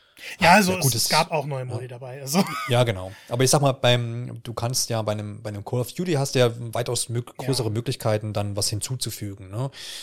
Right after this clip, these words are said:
Speaker 2: Seien das jetzt nun Modi oder wie du jetzt auch sagst, vielleicht mal hier dann mal noch eine, eine, ein, zwei Kampagnenmissionen oder wie auch immer. Also das ist ja da relativ gut möglich, würde ich irgendwie sagen. Mm, das ist ja nicht so, dass das irgendwie alles so sch-, schwer, sch-, äh, stark abgesteckt ist.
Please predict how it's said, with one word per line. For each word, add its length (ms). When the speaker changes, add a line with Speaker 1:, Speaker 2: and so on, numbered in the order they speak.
Speaker 2:
Seien 180
das 140
jetzt 200
nun 120
Modi 380
oder 260
wie 60
du 140
jetzt 160
auch 120
sagst, 280
vielleicht 320
mal 80
hier 160
dann 160
mal 140
noch 220
eine, 220
eine, 300
ein, 140
zwei 180
Kampagnenmissionen 1080
oder 220
wie 120
auch 120
immer. 180
Also 160
das 160
ist 120
ja 220
da 120
relativ 640
gut 180
möglich, 360
würde 120
ich 120
irgendwie 200
sagen. 420
Mm, 460
das 160
ist 140
ja 80
nicht 160
so, 140
dass 140
das 180
irgendwie 180
alles 140
so 80
sch-, 260
schwer, 440
sch-, 220
äh, 100
stark 280
abgesteckt 500
ist. 180